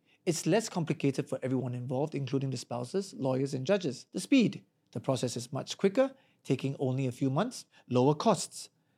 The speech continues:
Legal fees are much lower compared to contested cases. No court appearance. You typically don't have to appear in court for an uncontested divorce. In Singapore, proving fault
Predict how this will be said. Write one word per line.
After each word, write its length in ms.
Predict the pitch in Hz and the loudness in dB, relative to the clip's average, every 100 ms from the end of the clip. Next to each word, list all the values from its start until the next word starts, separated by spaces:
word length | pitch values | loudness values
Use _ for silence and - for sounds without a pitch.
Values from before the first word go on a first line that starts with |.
| _ - | _ 2
Legal 300 | 165 226 233 | 2 4 2
fees 360 | 208 196 185 | 2 2 0
are 220 | - 123 139 | -2 -2 -2
much 340 | 143 190 - | -2 -2 0
lower 420 | 143 135 127 180 | 2 4 4 2
compared 520 | 196 - 139 - 156 151 | 0 -4 -4 0 -2 -2
to 100 | 123 | -6
contested 560 | - 120 - - 135 | -6 -8 -8 -8 -8
cases. 500 | - 117 - - - _ _ _ _ _ _ | -6 -6 -8 -12 -16 _ _ _ _ _ _
No 220 | 131 156 202 | 2 4 4
court 220 | 214 196 | 6 6
appearance. 540 | 190 185 196 147 - _ _ _ _ - | 6 4 4 0 -10 _ _ _ _ -2
You 140 | 247 | 0
typically 460 | - 202 202 - 185 | 2 2 2 0 0
don't 320 | 139 160 165 | 4 4 2
have 340 | - 165 175 - | -2 0 0 -2
to 160 | 147 - | -4 -4
appear 320 | 120 131 127 | -4 0 0
in 200 | 127 123 | -2 -8
court 260 | - 131 | -4 -4
for 160 | - 127 | -4 -6
an 100 | 123 | -6
uncontested 640 | 143 127 131 120 113 - 98 | -8 -8 -8 -8 -10 -10 -10
divorce. 400 | 123 123 120 - - | -6 -6 -6 -8 -2
In 120 | 165 | 2
Singapore, 600 | 147 220 269 185 151 170 - _ _ | 4 4 2 2 2 0 -6 _ _
proving 340 | - 220 220 220 | 0 2 2 -2
fault 400 | - 226 247 | 0 0 0